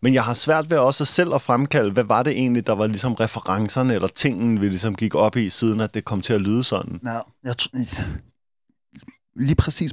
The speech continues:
Speaker 2: med det der tag, jeg tror sgu ikke, vi har haft sådan en reference som sådan. Jeg tror bare, at, øh, jeg tror, vi har inspireret hinanden på det tidspunkt. Jeg tror
Speaker 1: Det er
Speaker 2: bare,
Speaker 1: nok rigtigt.
Speaker 2: jeg tror, fordi at vi, hvad jeg hu-, hvad jeg kan huske, så er det ikke, fordi vi har siddet og lyttet til, øh,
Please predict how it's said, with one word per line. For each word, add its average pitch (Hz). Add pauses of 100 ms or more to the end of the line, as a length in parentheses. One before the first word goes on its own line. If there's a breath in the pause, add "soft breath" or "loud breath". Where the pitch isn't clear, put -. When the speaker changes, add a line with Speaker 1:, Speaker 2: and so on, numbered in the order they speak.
Speaker 2:
med 139
det 151
der 160
tag, 131
jeg 104
tror 135
sgu 143
ikke, 147
vi 185
har 139
haft 127
sådan 160
en 135
reference 120
som 139
sådan. 139 (400 loud breath)
Jeg 120
tror 147
bare, 147
at, 135
øh, 117 (920)
jeg 107
tror, -
vi 147
har 135
inspireret 123
hinanden 139
på 143
det 139
tidspunkt. 131
Jeg 113
tror -
Speaker 1:
Det 131
er 147
Speaker 2:
bare, 131
Speaker 1:
nok 127
rigtigt. 127 (260)
Speaker 2:
jeg 110
tror, 139
fordi 127
at 120
vi, 107 (720)
hvad 104
jeg 135
hu-, 147
hvad 131
jeg 147
kan 165
huske, 156
så 139
er 120
det 117
ikke, 127
fordi 139
vi 123
har 113
siddet 127
og 120
lyttet 120
til, 113
øh, 98